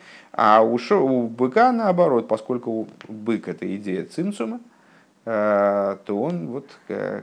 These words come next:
кри-, кричит именно от отсутствия света. Его, основа его возбуждения — это реакция именно на отсутствие, на не-, не-,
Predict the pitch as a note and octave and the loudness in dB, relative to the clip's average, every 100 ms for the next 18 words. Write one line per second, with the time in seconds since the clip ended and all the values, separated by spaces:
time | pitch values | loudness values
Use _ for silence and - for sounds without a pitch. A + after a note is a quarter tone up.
0 | - A#2 A2 - A2+ A2 - E3 E3+ C3+ | -8 -6 -6 -4 -6 -6 -4 -6 -4 -8
1 | C#3+ C3+ C3 - B2+ B2+ B2+ - D#3+ - | -6 -6 -6 -4 0 0 0 -6 -10 -8
2 | F#2+ F2 - D2+ - - _ _ _ _ | -6 -6 -6 -10 -12 -18 _ _ _ _
3 | _ _ _ - - - _ G#2+ G#2+ C3+ | _ _ _ -20 -20 -20 _ -4 0 4
4 | A#2+ G#2 A#2 - C#3+ C3 G#2+ A2 A2 A2+ | 4 4 2 0 -2 0 2 0 -2 -6
5 | G#2+ A2+ B2+ G3 G3 C3+ C3 C#3 C3 A#2 | -6 -8 -4 -4 -4 -6 -6 -6 -4 -4
6 | G#2+ G2+ B2 - B2 A#2 - - G#2 A2 | -4 -4 -4 -6 -10 -8 -12 -12 -10 -10
7 | G#2+ G2+ G#2+ G#2+ G#2+ - A2+ - A2 - | -8 -8 -8 -6 -8 -6 -8 -8 -10 -10
8 | - F2+ F2 - _ - G#2 G#2 G#2+ - | -10 -8 -8 -14 _ -14 -10 -8 -8 -10
9 | - G#2 G#2 G#2 G2 G2 F#2+ | -10 -8 -6 -6 -6 -6 -6